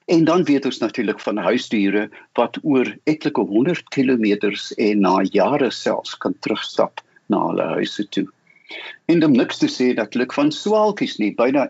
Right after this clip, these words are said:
elke huis in hierdie land het 'n swaalkie op die stoep. En elke jaar, soos klokslag, kom hulle terug. Hierdie vermoë van diere om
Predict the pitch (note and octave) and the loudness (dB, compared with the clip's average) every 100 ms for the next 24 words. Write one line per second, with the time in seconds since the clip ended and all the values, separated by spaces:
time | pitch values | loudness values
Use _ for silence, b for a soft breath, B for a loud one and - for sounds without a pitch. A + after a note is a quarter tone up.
0 | A#2+ A#2 - A#2+ G2 A2+ - G#2+ G2+ G#2+ | 0 -2 -2 -2 0 0 -2 -2 0 0
1 | G2+ G2 F#2 G2 - - - G#2 A2 - | 0 -2 -2 -4 -8 -8 -2 0 0 -4
2 | - - - - - - B B B B | -8 -12 -8 -6 -6 -8 B B B B
3 | D3+ D3+ D3+ - C#3 C3+ B2 A2 A2+ F#2+ | 2 2 2 0 0 0 -2 -6 -2 0
4 | F#2 - - - - - - C#3 - - | 0 -2 -6 -6 -8 -10 0 0 0 0
5 | - - B B - - F#2+ F#2+ F2+ - | 0 -2 B B -10 0 2 2 0 -2
6 | A2 G#2+ - - _ _ _ - C3 D#3+ | -2 -2 -6 -14 _ _ _ 2 2 4
7 | G3+ G#3 C#3+ A#2 A2+ B2 - A2+ G#2 G#2 | 2 2 2 4 4 2 2 0 2 2
8 | A2+ A#2 - G#2 G#2 | 2 2 2 2 2